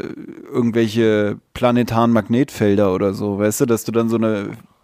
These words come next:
Dinge hast und die sind so leicht befestigt, dass die halt richtig merken, so, oh, guck mal, die Venus ist grad dreihundertvierzig Grad irgendwie südöstlich, keine Ahnung, wie man das sagt.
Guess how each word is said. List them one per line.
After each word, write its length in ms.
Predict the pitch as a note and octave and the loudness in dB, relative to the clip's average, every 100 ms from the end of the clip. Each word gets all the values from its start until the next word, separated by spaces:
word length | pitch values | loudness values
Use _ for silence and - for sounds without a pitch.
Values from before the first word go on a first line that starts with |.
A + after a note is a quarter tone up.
| - | -6
Dinge 220 | C#3+ E3 | 0 2
hast 220 | D#3 D#3+ | 0 -2
und 100 | B2 | -2
die 80 | A#2+ | -2
sind 160 | A#2+ A#2+ | 0 0
so 140 | C3 E3+ | 0 0
leicht 300 | D#3+ D#3+ - | 0 -2 -6
befestigt, 640 | D3 D#3 D3+ - B2+ - | -4 -4 -4 -6 -8 -6
dass 140 | A#2+ | -6
die 100 | - | 0
halt 140 | A#2 A#2 | 0 0
richtig 320 | C3 - B2+ | -4 -4 -2
merken, 280 | C3 C3 B2+ | 0 0 0
so, 120 | A#2 | 0
oh, 180 | C#3 B2+ | 2 0
guck 220 | - - | -4 -4
mal, 80 | A2+ | -2
die 120 | G#2+ | 0
Venus 300 | A2+ A#2+ A2 | 0 -2 -4
ist 140 | - | -10
grad 200 | - G#2 | -8 -6
dreihundertvierzig 720 | G#2 A2 A2 A2 A2+ A2+ A#2 | 0 2 2 -2 -4 -4 -8
Grad 300 | - G#2+ G#2 | 0 2 2
irgendwie 380 | A#2 A2+ A2 A2 | 2 -2 2 0
südöstlich, 760 | G#2+ A#2 A2+ A2+ - G#2+ G2+ - | 2 0 2 0 0 -2 -2 -8
keine 220 | - F2+ | -8 -6
Ahnung, 220 | D#2+ G#2 F#2 | -4 -4 -4
wie 60 | |
man 120 | F#2+ | -4
das 140 | G2 F#2 | -4 -2
sagt. 280 | G2 F#2 | -4 -4